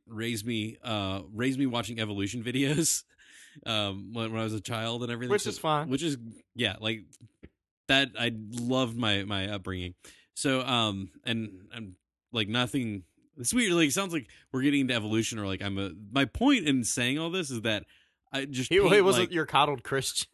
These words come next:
Speaker 1: Yeah, yeah. And
Speaker 2: Like
Speaker 1: I,
Speaker 2: I was.
Speaker 1: Yeah, and then I wanna just paint the picture of, like, my, my very, like, left-leaning mother who's going to, like, I don't know who's gonna win the, the primaries or whatever, but she will vote Democrat. Like, that's going to happen.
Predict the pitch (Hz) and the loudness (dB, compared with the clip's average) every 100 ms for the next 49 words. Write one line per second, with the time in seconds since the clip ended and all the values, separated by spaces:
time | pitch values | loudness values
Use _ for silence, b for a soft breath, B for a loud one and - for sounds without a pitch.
0 | 151 139 117 107 117 147 180 180 214 185 | 4 6 6 4 2 6 8 10 8 6
1 | 123 123 143 175 139 117 160 190 185 147 | 0 -6 2 6 8 6 2 0 0 -4
2 | 123 - 143 - 127 - 131 104 104 98 | -4 -6 -6 -6 -8 -4 -2 -2 -2 -4
3 | - b b - 120 113 113 107 107 104 | -8 b b -6 -4 -2 0 0 0 0
4 | 135 131 127 120 117 107 98 - _ _ | 0 2 2 2 0 0 -2 -4 _ _
5 | _ 95 104 113 117 - 120 110 107 101 | _ -14 -4 -2 -2 -2 -2 0 -2 -4
6 | 101 - 107 104 104 98 92 92 - _ | -8 -10 -6 -4 -2 -2 -4 -6 -12 _
7 | - 98 - 127 131 101 92 _ 117 101 | -20 -12 -2 0 0 -2 -10 _ -6 -6
8 | - - 104 143 156 147 120 143 147 127 | -6 -8 0 0 0 0 2 2 2 0
9 | 120 127 113 101 95 95 101 120 120 131 | 0 -2 -2 -2 -2 -4 -6 -4 -4 -2
10 | 120 120 135 123 127 131 135 b b 110 | -4 -8 -6 -4 -2 -2 -6 b b -4
11 | - 131 127 110 107 101 98 - 85 87 | 0 4 4 2 2 0 -2 -4 -6 -6
12 | 85 107 - 113 98 98 90 87 80 | -4 -4 -4 -2 0 0 -2 -6 -14